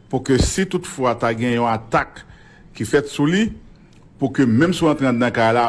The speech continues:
ou, ou panse ke li pa la, men li anba la kay la. Donk, si gen yon entèvansyon k ap fèt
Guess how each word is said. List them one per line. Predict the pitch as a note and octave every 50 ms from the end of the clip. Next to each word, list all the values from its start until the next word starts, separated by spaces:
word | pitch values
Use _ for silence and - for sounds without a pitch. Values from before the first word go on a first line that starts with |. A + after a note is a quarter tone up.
| A2+ -
ou, | - A#2 A#2+ A#2+ A#2 -
ou | - B2 A#2+
panse | A2 - - C#3+ C#3+ C3+ B2+ - - F#3 F3 F3+
ke | - C#3 C3+ C3+ C3+ - - - - - - - - - - - -
li | A2 B2 A2
pa | B2+ B2 G#2+ G#2+
la, | A#2+ C3+ D#3 - - - - - -
men | G#2 A2 A#2 B2+ C3+ C3 - -
li | - G#2 A2
anba | A2 G#2+ G#2 F#2 A2+ A#2 A2
la | G2 F#2+ -
kay | - D2 C2
la. | C2 D#2+
Donk, | G2 A#2 C#3+ C#3+ - - - - - - - - - - - - -
si | - - - - D3
gen | C#3 D3 E3+ E3 D#3+ D#3+
yon | D3 C#3+ C#3 C#3+
entèvansyon | C#3 C#3 C#3 C3+ B2 C3 C3 - C3
k | A#2 - A2+
ap | A2 -
fèt | - D#3 E3 D#3+ D#3+ -